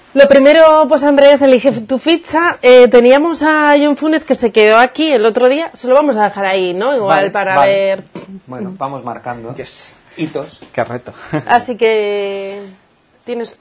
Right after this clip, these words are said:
Speaker 1: tú, eh, el verde o el morado lila?
Speaker 3: Morado.
Speaker 1: Vale. Pues nuestro técnico, Fran,
Speaker 2: Tenemos
Speaker 1: ¿tiene
Speaker 2: un
Speaker 1: su dado
Speaker 2: dado por ahí dando
Speaker 1: preparado?
Speaker 2: vueltas.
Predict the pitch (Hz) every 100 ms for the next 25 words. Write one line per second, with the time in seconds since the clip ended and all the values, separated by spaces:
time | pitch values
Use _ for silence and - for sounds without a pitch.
0 | _ 277 330 349 359 370 359 - 233 226
1 | 226 214 214 214 214 202 226 302 349 -
2 | 214 196 180 180 180 180 175 180 180 180
3 | 185 175 175 165 165 _ 127 117 98 -
4 | _ _ - 196 - 214 294 _ _ _
5 | _ - - - - - _ _ _ _
6 | _ _ - 254 240 240 233 233 233 214
7 | 240 214 233 220 240 277 285 285 269 269
8 | 262 254 247 - 277 302 330 254 247 247
9 | 247 247 247 247 247 277 381 320 247 -
10 | 247 - 247 262 302 180 196 226 240